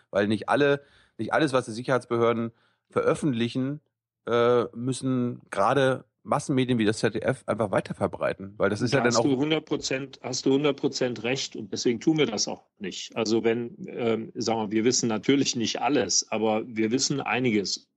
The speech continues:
Speaker 2: Und natürlich haben wir auch mal in so eine Liste reingucken können, was denn da derzeit alles an, ähm, an verschiedenen Dingen ist hinter den Kulissen.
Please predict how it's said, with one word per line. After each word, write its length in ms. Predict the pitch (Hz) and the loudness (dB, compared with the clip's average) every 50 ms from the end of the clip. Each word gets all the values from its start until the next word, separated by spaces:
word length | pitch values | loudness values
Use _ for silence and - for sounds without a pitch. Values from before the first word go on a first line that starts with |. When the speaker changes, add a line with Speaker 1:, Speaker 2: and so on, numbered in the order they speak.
| _ - | _ -10
Speaker 2:
Und 300 | 117 110 104 - _ - | -8 -8 -8 -8 _ -10
natürlich 580 | 120 110 107 - 135 131 139 139 139 - - | -8 -4 -2 0 2 2 2 0 0 -2 -4
haben 180 | 131 123 131 123 | -4 -4 -2 0
wir 120 | 123 117 | 0 0
auch 140 | 117 117 120 | 0 -2 -2
mal 200 | 127 120 117 120 | -2 -2 -2 -2
in 120 | 117 117 | -4 -4
so 100 | 110 120 | -2 -2
eine 120 | 113 113 113 | -2 0 0
Liste 360 | 107 123 123 - - 123 104 | -2 -2 0 0 0 0 2
reingucken 500 | 104 107 117 127 - - 123 - 127 110 | 2 0 -2 -2 -6 -6 -6 -6 -8 -6
können, 300 | - 131 120 113 120 113 | -2 -2 -2 -2 -2 -4
was 180 | 110 110 - - | -4 -6 -2 -2
denn 180 | 123 113 110 | -2 0 0
da 300 | 107 110 107 104 107 107 - _ - - - - - - - _ _ | 0 0 0 0 0 -2 -6 _ -20 -20 -20 -20 -20 -20 -20 _ _
derzeit 480 | - 110 120 120 - - 120 113 117 - | 0 0 2 2 2 2 2 2 2 0
alles 500 | 113 110 - 120 117 113 - - 104 - | 0 0 2 2 0 0 0 -2 -4 -4
an, 460 | 104 110 113 117 117 120 120 117 120 - _ - | -6 -6 -6 -6 -8 -10 -10 -12 -14 -16 _ -12
ähm, 760 | 120 117 113 113 113 113 113 113 113 110 113 113 117 113 - | -8 -6 -4 -4 -4 -4 -4 -6 -8 -8 -8 -10 -12 -12 -8
an 220 | 117 113 110 110 | -6 -6 -6 -6
verschiedenen 880 | - - 120 - - - 143 147 156 143 147 131 127 123 120 117 110 104 | -6 -4 -2 0 0 0 0 0 -2 -2 0 0 0 2 0 0 0 0
Dingen 420 | 120 120 135 139 131 127 127 131 | 2 4 4 4 4 4 2 0
ist 420 | 135 - 123 113 110 - - - - | 0 0 0 2 2 0 0 0 0
hinter 300 | 117 107 98 - 113 98 | 0 0 0 0 -2 0
den 180 | 101 98 98 | -2 -2 -4
Kulissen. 680 | - - 107 98 95 110 113 - - 120 117 113 110 | -4 -4 -4 -4 -2 0 0 2 2 2 2 0 -2